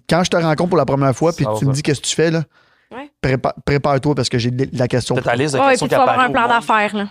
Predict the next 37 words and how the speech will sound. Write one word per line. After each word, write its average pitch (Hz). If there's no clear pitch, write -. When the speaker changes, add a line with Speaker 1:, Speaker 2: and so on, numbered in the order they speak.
Speaker 2:
T'es 120
là, 117
ouais. 117
Speaker 3:
En 254
Speaker 2:
Oui. 233
Speaker 3:
six 269
minutes 262
avec 226
une, 233
une 226
tranche 233
de 202
Speaker 2:
Ça, 123
c'est 123
vrai, 113
ça. 123
Speaker 3:
une 226
toast. 233
Speaker 2:
T'as, -
Speaker 1:
Mais 160
Speaker 2:
t'aurais 190
Speaker 1:
c'est 190
Speaker 2:
pas 226
pensé 208
à 202
faire 202
ce 175
business-là ? 160
Bon. 127
Speaker 1:
Mais 143
cette 139
business-là, 185
Anne-Marie, 139
j'arrête 123
pas 160
de 147
dire, 143